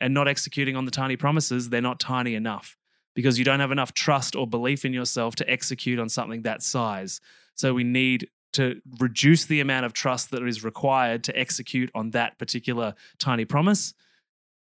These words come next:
And then step number five, which I've already kind of covered, is commit to that every single day, right? But we wanna think one day at a time, 'cause the idea of every day forever,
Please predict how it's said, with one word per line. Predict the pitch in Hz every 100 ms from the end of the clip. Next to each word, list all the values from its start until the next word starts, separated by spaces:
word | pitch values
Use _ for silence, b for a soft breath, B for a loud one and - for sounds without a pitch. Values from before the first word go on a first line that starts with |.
| -
And | 123
then | 127 160 143
step | - 180
number | 156 151
five, | - 196 180 170
which | 151 160
I've | 151
already | 156 139
kind | 151 147
of | -
covered, | 208 170 165 147
is | 160 143
commit | - 156 160 -
to | 139
that | 143 -
every | 131 127 135
single | - 135 131
day, | 131 123 92 - _ _ -
right? | 120 143 - b b
But | 151 - _
we | 135
wanna | 127 147
think | - 151 -
one | 131 143 143
day | 135
at | 131
a |
time, | - 135 123 101 92
'cause | 123 113
the |
idea | 135 135 135 123
of | 120
every | 143 147 131 127
day | 123 123
forever, | - 123 123 135 117